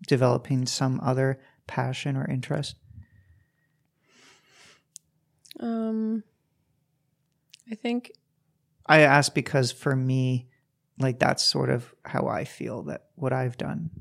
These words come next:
Speaker 1: I used to be a big traveler as well. And, um, like, my own personal realization was that, uh, you can still find incredible new experiences, but you don't have to, like,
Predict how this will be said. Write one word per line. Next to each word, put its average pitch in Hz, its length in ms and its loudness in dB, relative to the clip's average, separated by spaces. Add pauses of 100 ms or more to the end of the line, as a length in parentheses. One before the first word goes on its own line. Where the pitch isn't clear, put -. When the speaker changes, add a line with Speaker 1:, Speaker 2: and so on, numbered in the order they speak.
(380)
Speaker 1:
I 147 100 6
used 135 260 4
to 139 60 -2
be 131 180 -2
a 131 80 -4
big 127 240 -4
traveler 135 560 -4
as 131 160 -4
well. 135 460 -2
And, 131 360 2 (1200)
um, 127 540 4 (1080)
like, 139 140 8
my 135 160 8
own 139 160 8
personal 143 500 2
realization 123 800 2
was 123 200 0
that, 127 380 2 (140)
uh, 123 380 2 (1500)
you 139 140 2
can 147 140 4
still 165 260 6
find 143 680 4
incredible 131 580 4
new 127 220 4
experiences, 127 840 2
but - 180 -2
you 123 100 0
don't 127 160 4
have 123 240 0
to, - 100 -2
like, 120 260 0